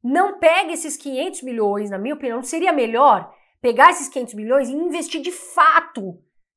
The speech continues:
em política social, exemplo, em, em, principalmente nesse, nessa, nesse vídeo que a gente tá falando, investir em metrô, trem. Então, pessoal,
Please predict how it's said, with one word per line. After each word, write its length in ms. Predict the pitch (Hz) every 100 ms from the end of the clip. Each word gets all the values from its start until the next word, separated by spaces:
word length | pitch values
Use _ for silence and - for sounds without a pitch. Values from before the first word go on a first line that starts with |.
| -
em 100 | 233
política 520 | 240 247 285 294 254
social, 340 | 240 233 269
exemplo, 400 | 247 214 226 214
em, 340 | 220 - 226 226
em, 80 | -
principalmente 520 | 339 359 320 294 240
nesse, 240 | 247 247
nessa, 340 | 233 233 240 226
nesse 600 | 240 202 208 233 240 233
vídeo 160 | 233
que 60 | 247
a 40 |
gente 80 | 226
tá 80 | 240
falando, 280 | 240 214 - _ _ _ _
investir 680 | 285 330 311 - - 330 330
em 280 | 254 208 185
metrô, 680 | 196 277 - 254 240 240 _ _ _ _
trem. 420 | 254 247 233 233 - _
Então, 500 | 311 320 381 415 453
pessoal, 560 | 330 - 294 220 180